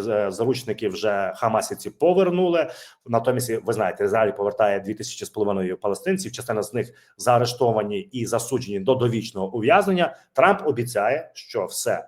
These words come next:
покладено мир в війні на Близькому Сході, і пріоритетним його тепер завданням це буде війна Росії в Україні. Ну, в контексті тих двох розмов з Зеленським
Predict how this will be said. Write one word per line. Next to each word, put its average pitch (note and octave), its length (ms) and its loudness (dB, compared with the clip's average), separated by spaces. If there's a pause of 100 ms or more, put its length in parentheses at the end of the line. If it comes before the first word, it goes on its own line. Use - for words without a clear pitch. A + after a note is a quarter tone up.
покладено G2+ 640 2
мир C3 380 -2 (300)
в G#2 40 -20
війні B2 240 -2
на B2 80 0
Близькому B2 300 -4
Сході, A#2 360 -2
і D#3+ 80 -4
пріоритетним A2 560 -2
його F#2+ 140 -4
тепер F#2+ 380 -2 (320)
завданням C3+ 580 0
це - 160 -8
буде B2+ 720 0
війна G#2 260 0
Росії A2+ 560 -6
в F2 180 -12
Україні. G2 540 -4 (120)
Ну, A#2+ 180 -2
в - 100 -12
контексті A#2+ 500 -2
тих G2 140 -8
двох G#2+ 200 -2
розмов G#2 260 -4
з - 40 -16
Зеленським B2+ 460 -2